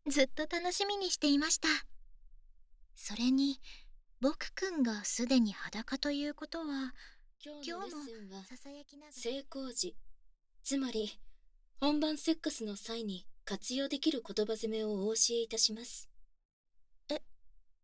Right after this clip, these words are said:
Speaker 1: つまり、ボク君とエッチする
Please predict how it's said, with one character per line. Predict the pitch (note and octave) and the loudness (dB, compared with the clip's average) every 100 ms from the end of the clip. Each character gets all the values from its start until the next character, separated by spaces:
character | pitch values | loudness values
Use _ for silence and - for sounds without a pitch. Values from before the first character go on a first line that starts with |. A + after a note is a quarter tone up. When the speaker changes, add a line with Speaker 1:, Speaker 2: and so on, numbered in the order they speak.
| _ - | _ 4
Speaker 1:
つ | - F#4 | 6 6
ま | F4+ | 2
り、 | C#4 A#3+ - - - - _ - | 2 0 0 -4 -6 -12 _ 0
ボ | C4 | 2
ク | D#4 - - | 2 -2 -2
君 | D4+ C4 | 4 4
と | A#3 G3+ | 2 -2
エ | G#3 | -2
ッ | C#4 - | -4 4
チ | - | 6
す | - - A#3+ | 8 6 2
る | B3+ C#4 | 2 2